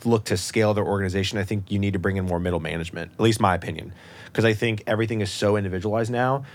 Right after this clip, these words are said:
that I think trying to run a team of ten people remotely is, is going to be very difficult, and to cus-, and also to customize those individual needs. And so my, eh, from a staffing, again, my staffing mind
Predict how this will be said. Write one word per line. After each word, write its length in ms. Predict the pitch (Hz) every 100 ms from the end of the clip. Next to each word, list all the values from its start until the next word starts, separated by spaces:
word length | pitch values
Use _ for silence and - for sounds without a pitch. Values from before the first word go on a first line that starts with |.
| - -
that 80 | 104
I 40 |
think 180 | 117 101
trying 180 | 107 107
to 60 |
run 100 | 104
a 60 | 95
team 180 | - 98
of 60 |
ten 200 | - 101
people 240 | 98 107 98
remotely 640 | 90 90 92 117 127 131 - - - -
is, 640 | 104 101 101 92 87 - -
is 320 | 104 98 90
going 300 | - 104 104
to 100 | 104
be 320 | 101 98 98 - - - - -
very 380 | 92 98 113 107
difficult, 500 | 107 101 107 127 123 - - - - 104
and 400 | 101 95 92 90
to 120 | 110
cus-, 360 | - 123 113
and 120 | - 117
also 220 | 110 131
to 160 | 107
customize 880 | 104 - 110 - 113 110 117 123 110 101
those 240 | 104 104
individual 540 | 107 101 95 98 98 92
needs. 560 | 90 95 127 151 - - - - - -
And 160 | 113 107
so 500 | - 110 107 101 85
my, 400 | 95 98 107 120
eh, 300 | - 98 95
from 260 | 98 - 110
a 40 |
staffing, 720 | 98 - 117 113 117 117 104
again, 180 | 101 101
my 140 | 98 92
staffing 540 | - 113 110 107 104
mind 500 | 95 95 92 90